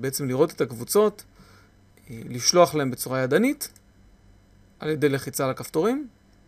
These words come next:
או בצורה אוטומטית על ידי לחיצה על הכפתור הכחול של שליחת הודעות אוטומטית.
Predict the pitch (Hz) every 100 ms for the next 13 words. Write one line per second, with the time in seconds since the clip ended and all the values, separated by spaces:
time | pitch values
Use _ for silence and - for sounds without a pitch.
0 | _ - 202 240 - 147 - 156 151 156
1 | 160 220 196 147 131 135 147 147 139 -
2 | 143 151 156 127 123 - 143 139 147 226
3 | 208 - 131 - 131 147 147 - 143 123
4 | 123 - 127 120 110 - -